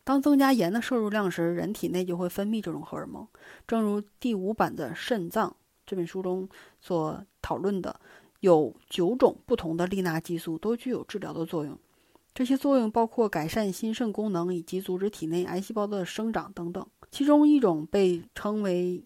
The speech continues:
心房利钠肽的激素具有提升血管健康的作用。这种肽的治疗潜力巨大，最近在日本被批准用于治疗心力衰竭。综上所述，通过服药或者是多吃点盐，可以有效地抑制人体的R A系统的血压升高的作用。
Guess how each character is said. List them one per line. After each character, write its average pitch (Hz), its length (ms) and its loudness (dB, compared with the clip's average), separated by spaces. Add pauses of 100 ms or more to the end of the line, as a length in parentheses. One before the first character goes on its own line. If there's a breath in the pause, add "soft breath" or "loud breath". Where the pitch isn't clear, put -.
(140)
心 285 300 2
房 170 260 0
利 226 120 -2
钠 226 180 0
肽 254 200 2
的 175 120 -2
激 185 200 -8
素 170 240 -2
具 - 160 -8
有 156 160 -4
提 - 200 -6
升 202 200 -4
血 190 160 -10
管 180 300 -4
健 202 160 -2
康 196 160 -4
的 208 80 -2
作 165 180 -6
用。 147 220 -10
这 262 100 4
种 180 400 0
肽 247 280 2
的 185 100 0
治 202 140 -2
疗 170 120 2
潜 175 240 -6
力 165 140 -2
巨 214 180 -6
大， 165 240 -4 (300 soft breath)
最 220 160 -2
近 208 180 0
在 208 140 0
日 208 140 -2
本 160 200 -4
被 185 160 0
批 - 240 -4
准 165 220 0
用 196 180 0
于 180 220 -2
治 196 180 -2
疗 175 240 2 (240 soft breath)
心 - 240 0
力 226 160 4
衰 214 220 0
竭。 165 340 -2
综 269 140 4
上 269 160 4
所 180 180 -2
述， 196 300 2 (320 loud breath)
通 233 160 0
过 240 100 8
服 190 240 0
药 214 280 6
或 220 120 -4
者 202 80 -4
是 196 160 -2
多 254 160 4
吃 - 160 0
点 170 140 2
盐， 165 340 0
可 - 160 -2
以 220 140 4
有 170 140 2
效 220 160 2
地 190 100 2
抑 202 160 -2
制 175 140 2
人 165 200 2
体 202 140 -2
的 151 100 0
R 220 280 6
A 226 100 4
系 247 180 -6
统 170 160 -4
的 170 120 -6
血 170 240 -8
压 196 120 -2
升 254 200 -2
高 294 120 6
的 277 80 4
作 165 200 -2
用。 151 120 -8